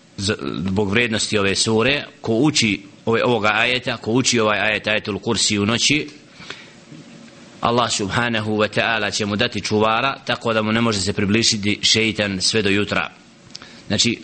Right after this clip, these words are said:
upravo vrijednost ajetul Kursi, "Allahu la ilaha illa huwa al-hayyul qayyum", znači, nosi vrijednost u tom, jer upravo Allah subhanahu wa ta'ala iz svoje prevelike milosti prema robovima, koji, učeći ovaj ajet, sjećaju se stvoritelja subhanahu wa ta'ala,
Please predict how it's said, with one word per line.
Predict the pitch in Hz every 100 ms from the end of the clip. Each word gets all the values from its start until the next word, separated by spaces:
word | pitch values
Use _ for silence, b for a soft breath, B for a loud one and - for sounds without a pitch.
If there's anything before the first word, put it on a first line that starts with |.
| -
upravo | 95 107 113 117 101
vrijednost | 107 117 110 95 -
ajetul | 110 104 98
Kursi, | 120 101 107
"Allahu | 98 107 107 98
la | 104 101
ilaha | 101 101
illa | 98 95 92
huwa | 98 92
al-hayyul | 101 95
qayyum", | 95 98 117 139 - -
znači, | 104 113
nosi | 120 - 107
vrijednost | 113 120 110 -
u |
tom, | 127 131 139 - 110
jer | 117
upravo | 120 113 110
Allah | 117 113
subhanahu | - 98 113 113 110
wa |
ta'ala | 120 110
iz | -
svoje | 117 110
prevelike | 120 113 104 110 -
milosti | 127 135 110 - 147
prema | - 113 113
robovima, | 127 113 113 135 - - - - - - - - - - B B B B -
koji, | 117 127
učeći | - 127 - 117
ovaj | 117 107
ajet, | 117 123 120 107 - - B B B
sjećaju | - 135 135 120
se | 110
stvoritelja | 104 135 127 120 113
subhanahu | 117 107 127 131 117
wa | 113 110 117
ta'ala, | 120 131 117 113